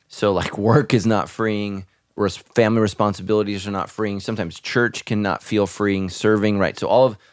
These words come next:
let's, let's just call it adulthood. Um, you know, uh, 'cause I'm watching my, we, we were both in the same boat. Matt and I were watching our, our children, uh, engage in <laughs> adulting,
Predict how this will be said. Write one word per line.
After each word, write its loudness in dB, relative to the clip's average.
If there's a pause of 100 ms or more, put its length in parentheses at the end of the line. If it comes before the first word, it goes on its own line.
(360)
let's, -12
let's -4
just -6
call 0
it -4
adulthood. -2 (380)
Um, 0 (140)
you -2
know, -2
uh, -4
'cause -2
I'm 4
watching 2
my, -2 (140)
we, -12
we -6
were 0
both -2
in -6
the -8
same -6
boat. -4 (300)
Matt -2
and -6
I 0
were -2
watching -2
our, -4 (140)
our -2 (260)
children, 2 (220)
uh, -2 (520)
engage 4
in 4
<laughs> 2
adulting, 0